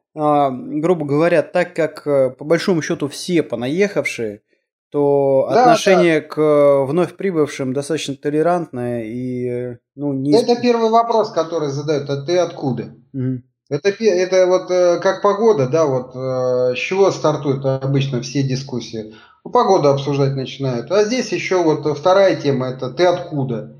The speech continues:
Speaker 1: Мгм.
Speaker 2: И дальше идет, э, замес уже культурный.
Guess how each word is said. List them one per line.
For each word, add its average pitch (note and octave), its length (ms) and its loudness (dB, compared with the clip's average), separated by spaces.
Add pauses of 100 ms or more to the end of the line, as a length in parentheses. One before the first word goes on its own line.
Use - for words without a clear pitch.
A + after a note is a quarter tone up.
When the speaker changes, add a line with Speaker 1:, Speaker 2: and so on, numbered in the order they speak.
Speaker 1:
Мгм. C#3 200 -4
Speaker 2:
И G3+ 60 6
дальше B3+ 440 2
идет, G#3+ 300 2
э, F3+ 280 2
замес F#3 480 0
уже D3+ 220 -2
культурный. C#3+ 840 -4